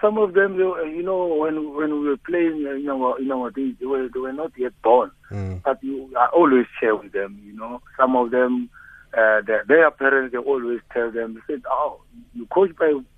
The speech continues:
Speaker 1: Joel Fire Masilela. Oh, do you know him?" I said,
Speaker 2: <laughs>
Speaker 1: "Oh, Mom, Dad, I don't know him." He said, "You, you're so lucky, my boy. You are, you are, you, you, you've been coached by one of the best, one of the best, best, best midfielder in the country."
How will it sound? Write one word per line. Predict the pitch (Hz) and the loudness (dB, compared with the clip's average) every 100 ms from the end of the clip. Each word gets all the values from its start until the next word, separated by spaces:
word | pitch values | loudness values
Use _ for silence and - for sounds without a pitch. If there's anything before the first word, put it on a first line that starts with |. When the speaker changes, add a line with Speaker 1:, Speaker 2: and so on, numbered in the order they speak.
| _ _ | _ _
Speaker 1:
Joel | 160 185 | -2 2
Fire | 185 180 | 2 2
Masilela. | 175 - 180 156 131 | 0 -2 0 0 -2
Oh, | 202 202 | -2 0
do | 147 294 | -2 -2
you | 165 | -2
know | 190 233 | 4 4
him?" | 202 127 123 | 4 0 -4
I | |
said, | - 170 | -6 -6
Speaker 2:
<laughs> | - | -2
Speaker 1:
"Oh, | 113 113 107 98 | 0 2 2 0
Mom, | 185 196 202 _ - | 2 2 0 _ 2
Dad, | 160 208 - | 2 4 2
I | 151 | 2
don't | 214 214 | 2 4
know | 180 | 2
him." | 170 | 0
He | 156 | 2
said, | 165 123 | 0 0
"You, | 139 185 160 - _ - _ | -2 0 0 -2 _ -20 _
you're | 135 135 | -4 2
so | 202 | 2
lucky, | 165 143 143 143 | 4 2 2 -2
my | 127 120 | 0 0
boy. | 127 139 147 _ - - _ _ | 2 2 0 _ -20 -20 _ _
You | 135 | 2
are, | 131 | 2
you | 135 135 | 2 -2
are, | 131 | -2
you, | 139 131 - - - | -2 -2 -6 -20 0
you, | 156 165 | 2 4
you've | 160 135 | 0 2
been | 143 135 | 0 2
coached | 170 180 | 0 2
by | 165 | 0
one | 120 143 170 | 2 0 0
of | 160 147 | -2 -4
the | 123 - - | -4 -6 0
best, | 185 165 - | 2 2 0
one | 139 147 | 2 2
of | 170 156 | 2 -2
the | 151 | -4
best, | 135 135 190 190 170 _ | -4 0 0 0 -6 _
best, | 170 170 156 - | 2 2 0 0
best | 165 160 | 2 2
midfielder | 143 147 143 156 151 139 | 2 0 2 2 4 4
in | 139 135 | 2 0
the | 127 | 0
country." | 127 120 - 107 | 0 -2 -6 -12